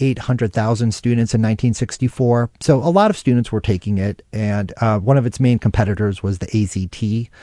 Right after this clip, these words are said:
which was f-, mostly for the Midwest and Southern schools, mo-, mostly for public universities. But my focus has been on the S A T, which is for the selective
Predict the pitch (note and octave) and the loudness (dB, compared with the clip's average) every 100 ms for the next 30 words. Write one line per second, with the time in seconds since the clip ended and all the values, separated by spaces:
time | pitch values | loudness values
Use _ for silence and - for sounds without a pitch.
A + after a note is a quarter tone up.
0 | - - - A2 - G#2+ F#2+ - - - | -20 -18 -6 -4 -2 -2 -4 -12 -20 -4
1 | B2 A#2 - G#2 - G#2+ G2+ G2 G#2 A2 | 0 0 -2 -4 -2 -2 0 0 0 0
2 | G2+ F#2+ - G#2 - D3+ C3+ B2 - A2 | 0 -2 -2 -6 0 0 2 -2 -2 -2
3 | G#2+ G#2+ G#2 A#2+ G#2+ - F#2+ F#2+ - G#2+ | 0 0 -2 -2 -4 -2 -6 -6 -4 -4
4 | F#2+ - G2 E2+ F#2 - C#2 F2 - G#2 | -4 -4 -4 -4 -6 -6 -8 -8 -4 -4
5 | F2 - - - - C3+ D3 D#3 A#2 G2+ | -4 -10 -20 -20 -2 2 4 4 2 0
6 | G#2 A2+ G2+ G2 - A#2 G#2 F#2 - F#2 | -2 0 0 0 -2 -2 -2 -4 -4 -4
7 | F#2 F#2 - G2 - G#2 F#2+ F2+ - G2+ | -4 -4 -2 -4 -2 -4 -2 -4 -2 -2
8 | G2 - F#2+ F2+ | -2 -2 -2 -2